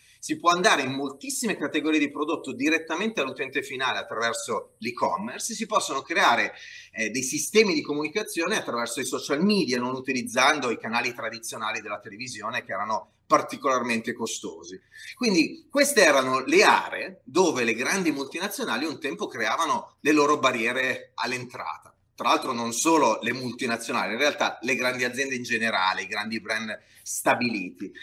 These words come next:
Eh, barriere all'entrata fatte di scala di produzione, di distribuzione e di comunicazione. Oggi invece appunto chiunque,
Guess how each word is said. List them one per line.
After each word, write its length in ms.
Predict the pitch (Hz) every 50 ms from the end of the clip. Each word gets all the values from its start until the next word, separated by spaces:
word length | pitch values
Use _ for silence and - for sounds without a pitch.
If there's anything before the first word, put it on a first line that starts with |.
| - - - -
Eh, 460 | - - 135 139 135 131 131 127 - -
barriere 300 | 143 147 165 180 175 170
all'entrata 380 | 170 165 - 214 220 254 240 -
fatte 240 | - 131 123 - 131
di 100 | 117 120
scala 280 | - - - 147 135 123
di 120 | 123 120
produzione, 800 | 123 - 147 160 226 226 - - - 160 107 101 92 95 92 - _
di 120 | - - 131
distribuzione 800 | 127 156 156 - - 170 170 214 - - - 156 131 110 107 110 -
e 120 | - 120
di 80 | 120 120
comunicazione. 920 | - 117 113 117 113 - - 113 - - - - 92 - 78 - - _ _ _ - - - _ _
Oggi 300 | - 208 175 - - -
invece 320 | - 269 - - - -
appunto 720 | 139 - - 311 156 139 - - 120 - - - - - _ _ _ _ _ _ _ _ _ _ _ _ _ _
chiunque, 840 | - - 285 302 302 254 170 120 101 92 - - 87 - - -